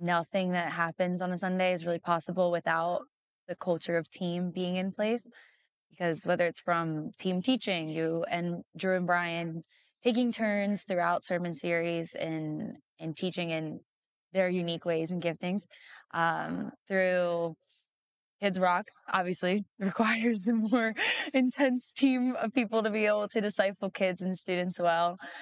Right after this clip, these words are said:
Our hospitality team, our tech and audio team, um, our setup teams, people that we don't even know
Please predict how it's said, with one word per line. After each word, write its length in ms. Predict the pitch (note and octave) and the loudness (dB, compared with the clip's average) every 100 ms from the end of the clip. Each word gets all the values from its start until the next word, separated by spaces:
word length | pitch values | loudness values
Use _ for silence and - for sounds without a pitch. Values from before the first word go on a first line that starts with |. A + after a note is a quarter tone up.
| A3+ - | -10 0
Our 180 | F#3+ F3+ | 2 2
hospitality 800 | F3+ E3+ F3 G3+ F#3+ F#3+ F#3 F#3 | 0 0 0 2 2 2 0 -4
team, 460 | - F#3+ F3+ F3+ | -2 0 2 0
our 160 | E3 E3+ | 0 -4
tech 560 | - - F#3 F#3 F3 E3+ | -6 0 0 0 -2 -6
and 100 | E3 | -4
audio 480 | E3+ F#3 G3 F#3 | 0 0 2 2
team, 600 | F#3 - G3 F#3 F3+ F3 F3 - - - - | 0 -6 -2 0 0 -2 -4 -10 -20 -20 -14
um, 400 | - - - - - _ _ _ - | -10 -8 -8 -8 -10 _ _ _ -10
our 60 | |
setup 440 | E3+ - A3 A3 A3 | -2 0 2 2 -2
teams, 500 | - F#3+ F3+ D#3+ D#3 - - | -4 -2 -2 -4 -8 -12 -6
people 200 | F3+ F#3+ | -2 2
that 240 | G3 F#3+ | 2 2
we 140 | - F#3 | 0 0
don't 160 | F#3+ | 2
even 220 | G3 F#3+ G3 | 0 0 2
know 340 | F#3+ F#3+ F#3+ | 2 2 0